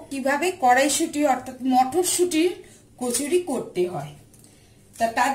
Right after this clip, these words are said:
জন্য আমি এই বাটির এক বাটি কড়াইশুঁটি ছাড়িয়েছি,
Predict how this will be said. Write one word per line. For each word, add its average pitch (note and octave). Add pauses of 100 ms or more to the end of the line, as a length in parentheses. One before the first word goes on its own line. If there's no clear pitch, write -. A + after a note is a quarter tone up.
জন্য F#4 (180)
আমি F4+ (680)
এই D#4+ (480)
বাটির D#4 (140)
এক B3+ (120)
বাটি D#4 (500)
কড়াইশুঁটি D4 (160)
ছাড়িয়েছি, F3